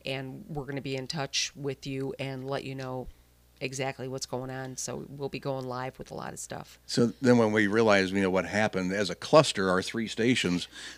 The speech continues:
Speaker 2: we all got together
Speaker 1: Yeah.
Speaker 2: and we, we, we mobilized and we got out, we,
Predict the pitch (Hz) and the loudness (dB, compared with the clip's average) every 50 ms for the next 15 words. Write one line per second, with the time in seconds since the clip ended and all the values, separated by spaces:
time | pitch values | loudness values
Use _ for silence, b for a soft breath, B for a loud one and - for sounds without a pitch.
0 | B B 117 113 117 123 113 113 123 127 - - 117 110 107 104 104 104 107 110 | B B 8 10 10 10 10 10 8 6 4 2 2 4 4 4 4 4 2 2
1 | 110 107 113 131 147 123 104 98 98 98 95 92 92 101 101 101 98 98 - - | 2 2 0 0 0 0 2 4 4 4 4 4 4 4 4 4 4 2 0 -2
2 | 117 107 107 110 101 101 110 117 107 - _ _ - - - 110 95 92 90 98 | -2 0 0 0 0 0 0 0 -2 -4 _ _ -12 -4 -2 0 2 6 8 8
3 | 113 139 123 92 80 76 80 85 80 - - 104 92 90 98 104 98 104 101 101 | 8 8 8 6 6 4 2 0 0 -2 0 0 0 2 2 2 4 4 4 4
4 | 98 101 101 107 113 101 110 107 101 | 4 4 2 2 2 2 0 -2 -2